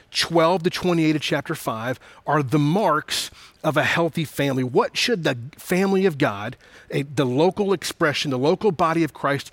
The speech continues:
what does a healthy church look like? And Paul's gonna run us through what that looks like. And so when I'm done, hopefully, we'll have a good idea of how we, as brothers and sisters in the Lord, are to relate to one another. Now,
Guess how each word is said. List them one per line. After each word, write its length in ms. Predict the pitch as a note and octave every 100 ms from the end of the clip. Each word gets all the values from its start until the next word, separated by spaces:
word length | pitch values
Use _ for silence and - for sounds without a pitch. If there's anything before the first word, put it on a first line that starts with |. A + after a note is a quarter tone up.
| - - -
what 120 | E3+
does 140 | C4
a 60 | A#3
healthy 420 | - F#3 F3+ F#3+
church 340 | D#3 F3 D#3 -
look 220 | C#3 -
like? 280 | F#2 G#2+ - - - -
And 100 | C3+
Paul's 280 | - D#3+ C#3
gonna 180 | D#3 C3
run 180 | C3
us 220 | D#3+ D3 -
through 300 | D#3 C#3 B2 - -
what 180 | C#3+ C#3
that 160 | D3
looks 260 | B2+ B2+ -
like. 180 | A2 A2
And 80 | D3
so 140 | E3
when 120 | F#3+
I'm 100 | G3+
done, 480 | E3 D4 F3 D3 A3+ - _ _ _ _ _ _ - -
hopefully, 540 | - A#3 - B2 B2+ - - -
we'll 160 | C#3 E3
have 140 | D#3+
a 60 | C3
good 240 | A#2+ E3+
idea 420 | E3+ E3+ B2+ C3
of 120 | C3 A#2
how 260 | D3+ E3
we, 340 | D#3 D3 B2+ C#3+
as 120 | G#2
brothers 440 | G2+ B2+ C3 D3+
and 100 | E3
sisters 340 | D#3 C#3+ D3+ C3
in 40 |
the 80 | D3
Lord, 320 | A2+ G#2 A2 - - - _ -
are 100 | B2+
to 80 |
relate 380 | C#3 B2+ B2 D3+
to 100 | -
one 140 | A2 G2
another. 260 | F#2+ F#2+
Now, 220 | A#2 C3